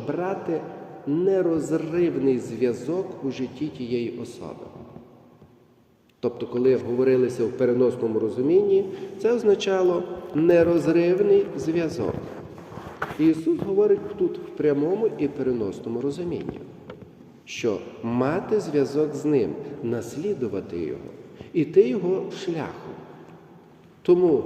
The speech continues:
ті, хто так робили, їх і назвали були християнами, бо вони наслідували Христа. Тому в сучасному часі можемо спокійно сказати: бути охрещеним —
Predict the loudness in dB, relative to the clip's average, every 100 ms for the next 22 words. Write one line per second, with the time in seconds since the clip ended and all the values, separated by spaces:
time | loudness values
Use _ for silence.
0 | -4 -10 -12 -4 0 0 0 -2 0 -2
1 | -2 -2 0 0 0 -4 -2 -4 -6 -10
2 | -12 -4 -2 -2 -2 -4 -2 -2 -2 -4
3 | 0 0 0 0 0 -4 -8 -14 -16 -16
4 | -12 -8 -8 -8 -10 -8 -12 -14 -18 -20
5 | -20 -20 -20 -20 -20 -20 _ _ _ -8
6 | 0 4 4 4 2 0 0 -2 -2 -2
7 | 0 0 -2 -2 -4 -4 -6 -6 -12 -12
8 | -16 -16 -16 -16 2 4 6 6 6 6
9 | 6 2 2 2 4 4 2 2 2 2
10 | 4 4 4 2 2 0 4 4 4 0
11 | -4 -2 -2 -4 -2 0 2 0 0 -2
12 | -2 -4 -4 -6 -6 -4 -6